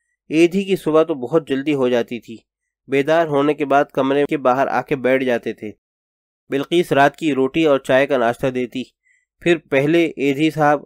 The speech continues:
اور ان کے جانے کے کچھ ہی دیر بعد بلقیس بھی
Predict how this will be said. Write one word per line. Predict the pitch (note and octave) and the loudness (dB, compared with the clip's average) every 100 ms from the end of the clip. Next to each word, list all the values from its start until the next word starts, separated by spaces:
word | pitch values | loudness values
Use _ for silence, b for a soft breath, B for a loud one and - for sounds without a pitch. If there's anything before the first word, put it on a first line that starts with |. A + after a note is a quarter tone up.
| _ _ - | _ _ -4
اور | C#3 | -2
ان | D3+ D3+ | -2 -2
کے | D3+ | 0
جانے | B2+ C#3 D3 | 2 2 0
کے | - | -4
کچھ | D#3+ D3+ E3 | -8 -4 -4
ہی | |
دیر | D3 C3+ | 0 0
بعد | B2+ C3+ | 2 0
بلقیس | B2 A#2+ - D3+ D3+ - - | 0 -8 -8 -8 -8 -10 -20
بھی | A#2 E3+ | -10 -10